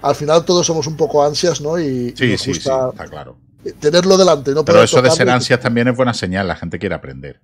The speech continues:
Speaker 1: Claro, claro, claro, claro, por, por supuesto. Eh, y además, la gente toda muy bien organizada, miran el ma-, el manual, te preguntan y a lo mejor te dicen, "Ya lo he mirado", no sé qué. La verdad que muy bien y, y ya te digo que la gente, el, el,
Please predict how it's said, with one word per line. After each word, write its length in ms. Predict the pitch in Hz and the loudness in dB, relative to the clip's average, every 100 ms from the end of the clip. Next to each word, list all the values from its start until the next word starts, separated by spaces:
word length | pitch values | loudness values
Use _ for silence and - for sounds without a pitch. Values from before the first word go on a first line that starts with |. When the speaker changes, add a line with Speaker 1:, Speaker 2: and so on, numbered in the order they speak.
| _ | _
Speaker 1:
Claro, 400 | 123 98 131 151 | -12 -4 2 2
claro, 280 | 120 123 151 | 2 -2 -2
claro, 260 | 117 135 | -2 -4
claro, 240 | 127 131 123 | -2 -4 -4
por, 240 | 127 123 | -6 -8
por 160 | 117 120 | -6 -8
supuesto. 460 | 117 131 - 110 - - - | -6 -8 -8 -14 -16 -20 -10
Eh, 280 | 123 123 120 - - - | -6 -6 -6 -12 -20 -2
y 80 | 143 | 2
además, 440 | 139 135 147 - - - - | 2 2 -2 -4 -14 -20 -2
la 120 | 147 | -2
gente 320 | - 147 156 | -2 -4 -4
toda 300 | 151 147 143 | 0 2 2
muy 260 | 143 143 139 | 0 -2 -2
bien 200 | 139 139 | 0 0
organizada, 760 | 135 139 131 143 147 147 147 | 0 -2 -2 2 2 2 0
miran 260 | 143 143 139 | 0 0 0
el 220 | 139 139 | 2 0
ma-, 160 | 135 139 | -2 -4
el 180 | 156 135 | -4 -4
manual, 480 | 139 135 139 147 139 | -4 -2 2 2 2
te 100 | 143 | -2
preguntan 500 | 143 131 151 143 139 | 0 -2 -4 -6 -4
y 40 | |
a 40 | 139 | -2
lo 60 | 139 | -4
mejor 200 | 139 139 | -6 -6
te 60 | |
dicen, 160 | 123 131 | -6 -4
"Ya 100 | 160 | -2
lo 60 | |
he 40 | 190 | 2
mirado", 320 | 208 196 135 | 2 2 0
no 100 | 127 | -6
sé 120 | 135 | -8
qué. 240 | 151 190 139 - - | -4 -2 -4 -10 -10
La 60 | 123 | -4
verdad 240 | 123 127 | -2 -4
que 400 | 143 143 139 135 - | 0 2 2 -2 -6
muy 220 | 135 139 | -4 -4
bien 280 | 135 139 147 | 0 0 0
y, 280 | 156 143 135 - - _ _ _ _ _ | -2 -6 -8 -14 -20 _ _ _ _ _
y 680 | 147 143 139 139 135 135 131 | -6 -4 -2 -4 -4 -6 -2
ya 100 | 139 | -2
te 100 | 135 | 0
digo 180 | 131 123 | -2 -2
que 80 | 123 | -4
la 80 | 120 | -4
gente, 500 | 127 127 139 143 139 | -6 0 4 4 4
el, 180 | 139 139 | 0 -2
el, 160 | 147 | -4